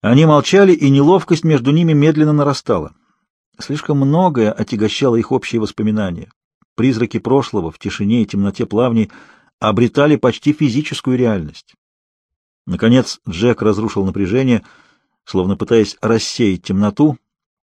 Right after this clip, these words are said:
Он выкинул вперёд руку и схватил огонёк, пролетавший мимо. Когда он разжал пальцы, на ладони оказался потемневший светлячок. Волшебство исчезло, он снова стал всего лишь маленьким крылатым жучком. «Если моя грандмэр,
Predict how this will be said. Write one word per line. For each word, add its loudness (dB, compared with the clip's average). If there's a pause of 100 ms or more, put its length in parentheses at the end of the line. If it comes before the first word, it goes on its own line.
(640)
Он 2
выкинул 0
вперёд 0
руку -2
и -2
схватил -2
огонёк, 2
пролетавший -4
мимо. -2 (720)
Когда 2
он 6
разжал 4
пальцы, 0
на 4
ладони 4
оказался 0
потемневший -4
светлячок. -6 (760)
Волшебство -2
исчезло, 0
он -2
снова -4
стал -4
всего -4
лишь -6
маленьким -4
крылатым -2
жучком. -4 (1600)
«Если -4
моя 2
грандмэр, 2